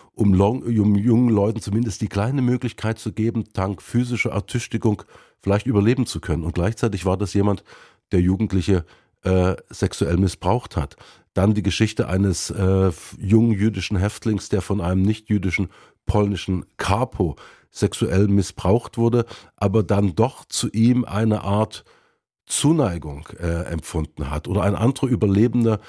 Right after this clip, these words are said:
der vielen Menschen geholfen hat, sich dann danach in der Tschechoslowakei, in der kommunistischen Tschechoslowakei, für die Aufarbeitung sehr stark gemacht hat, selbstbewusst mit seinem Partner gelebt hat,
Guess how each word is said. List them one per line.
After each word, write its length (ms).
der 140
vielen 480
Menschen 320
geholfen 560
hat, 160
sich 220
dann 180
danach 460
in 120
der 120
Tschechoslowakei, 760
in 80
der 80
kommunistischen 600
Tschechoslowakei, 760
für 220
die 140
Aufarbeitung 720
sehr 180
stark 300
gemacht 400
hat, 180
selbstbewusst 880
mit 120
seinem 220
Partner 340
gelebt 460
hat, 220